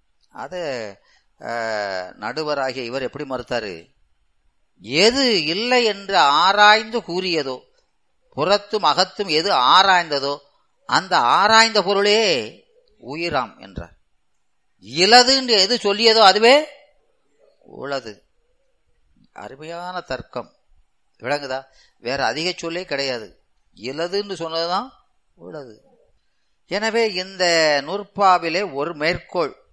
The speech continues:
ஆன்மா உளது என்றது ஒரு மேற்கோள், அதன் மேலே ஏழு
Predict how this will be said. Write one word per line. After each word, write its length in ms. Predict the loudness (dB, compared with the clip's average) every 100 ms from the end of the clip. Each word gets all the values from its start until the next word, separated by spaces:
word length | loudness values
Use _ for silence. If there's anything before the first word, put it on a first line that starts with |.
| _ _ _ _
ஆன்மா 400 | -4 -4 -2 -4 -2
உளது 360 | -2 -2 -2 -4
என்றது 420 | -8 -6 -6 -4 -4 -8 _ _ -10
ஒரு 220 | -8 -8
மேற்கோள், 600 | -8 -8 -8 _ -10 -8
அதன் 260 | -6 -6 -6
மேலே 320 | -6 -4 -4 -6 -12 _ _ _ _ -10 -6
ஏழு 440 | -4 -4 -4 -6